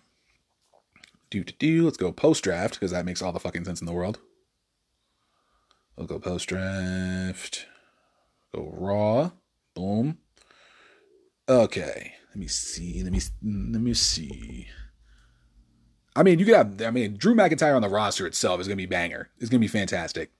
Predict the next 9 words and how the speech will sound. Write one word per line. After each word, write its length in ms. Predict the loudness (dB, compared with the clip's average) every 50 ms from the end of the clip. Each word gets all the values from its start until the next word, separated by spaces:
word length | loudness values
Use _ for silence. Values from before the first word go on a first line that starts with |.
| _ _ _ _ _ _ _ _ _ _ _ _ _ _ _ _ _ _ -18 -18 -18 -18 _ _ _ _ _ _ _ _ _ _ _ _ _ _ _ 2
But 100 | 4 6
think 180 | 6 6 8
of, 220 | 6 4 4 4 4
you 80 | 6
know, 220 | 8 8 8 8 8
him 180 | 6 6 6
and 160 | 6 4 6
Dexter 320 | 6 6 6 4 2 0 0
Lumis, 380 | 0 -2 -8 -10 -12 -12 -12